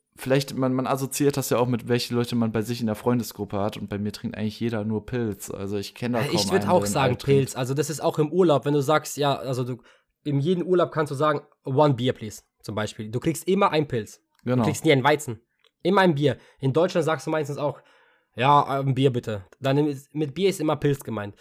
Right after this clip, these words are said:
Speaker 2: Wenn du sagst, "Ein Weze", dann ge-, kriegst du auch einen Weizen. So, weißt du? Und hier steht auch, äh, dass in Deutschland der Marktanteil von Pilzverkauf ist bei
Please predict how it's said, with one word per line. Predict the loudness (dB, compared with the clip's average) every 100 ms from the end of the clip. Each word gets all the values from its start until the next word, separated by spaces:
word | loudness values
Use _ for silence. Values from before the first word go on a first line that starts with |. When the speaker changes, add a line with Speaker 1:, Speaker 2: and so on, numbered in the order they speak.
| _
Speaker 2:
Wenn | 0 2
du |
sagst, | 4 0 -2
"Ein | -2
Weze", | -2 0 -2 -4 _ _ _ -2
dann | 0 0
ge-, | 0
kriegst | 0 2
du |
auch | 0
einen | -2
Weizen. | -6 -10 -18 _
So, | -8 -2
weißt | 0 0
du? | -2 _ _ _ -4
Und | -2
hier | 0
steht | 0 0 0
auch, | 2 2 2 -10 _
äh, | -2 0 0
dass | -2 -2
in | -4
Deutschland | 0 0 2 0 0 -4
der | 0
Marktanteil | 2 2 2 0 -2 0
von | -4 -4 _ -6
Pilzverkauf | 0 0 -2 -6 -2 0 0 -2
ist | -6 -6 -4
bei | -4 -4